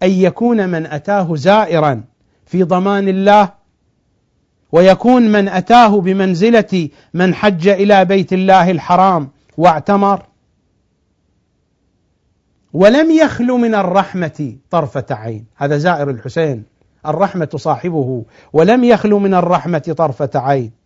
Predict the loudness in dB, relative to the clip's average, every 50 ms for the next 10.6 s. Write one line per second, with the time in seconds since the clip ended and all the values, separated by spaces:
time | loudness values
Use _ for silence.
0 | _ _ _ _ _ _ -8 -8 -6 -6 -4 -4 -4 -4 -4 -4 -4 -4 -6 -6
1 | -6 -6 -8 -8 -8 -12 _ _ _ _ -6 -4 -2 0 -2 -2 -4 -6 -6 -4
2 | -4 -4 -4 -4 -6 -6 -4 -4 -6 -6 -8 -12 _ _ _ _ _ _ _ _
3 | _ _ _ _ _ _ _ _ -2 -2 -2 -2 -2 -4 -4 -2 -2 -2 0 0
4 | 0 0 0 0 -2 -4 -8 _ _ _ _ _ -4 0 2 2 2 2 4 4
5 | 2 4 4 4 4 4 2 2 0 0 -2 0 2 2 2 2 2 2 2 0
6 | -2 0 -2 -2 -2 0 0 0 0 0 -2 -4 -4 -2 -4 -2 -2 -2 -4 -4
7 | -4 -4 -6 -6 -10 _ _ _ _ _ _ _ _ _ _ _ _ _ _ _
8 | _ _ _ _ _ _ _ 0 2 4 4 6 6 6 6 6 6 6 6 4
9 | 4 2 0 0 0 0 0 0 -2 -2 0 0 0 2 2 2 2 2 2 0
10 | 0 -2 -2 -2 -2 -4 -4 -2 -2 -4 -4